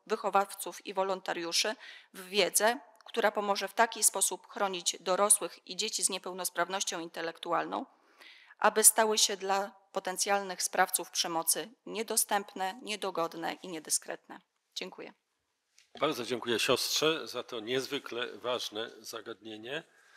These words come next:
Speaker 2: właśnie ochrony osób z niepełnosprawnością intelektualną. Chciałem też państwu zaprezentować książkę, której współautorem jest właśnie siostra.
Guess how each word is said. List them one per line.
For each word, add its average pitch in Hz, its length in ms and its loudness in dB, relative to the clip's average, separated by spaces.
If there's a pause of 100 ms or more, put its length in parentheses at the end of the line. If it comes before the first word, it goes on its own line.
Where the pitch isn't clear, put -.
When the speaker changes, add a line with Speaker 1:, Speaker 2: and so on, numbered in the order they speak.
(420)
Speaker 2:
właśnie 107 380 -8
ochrony 110 500 -6
osób 95 360 -10 (120)
z - 120 -14
niepełnosprawnością 104 960 -10
intelektualną. 107 920 -6 (520)
Chciałem 147 340 -6
też 131 180 -2
państwu 143 600 -4 (460)
zaprezentować 123 960 -2
książkę, 123 680 2
której 123 280 -12
współautorem 120 880 -2
jest 95 120 -20
właśnie 107 460 -12
siostra. 147 680 -4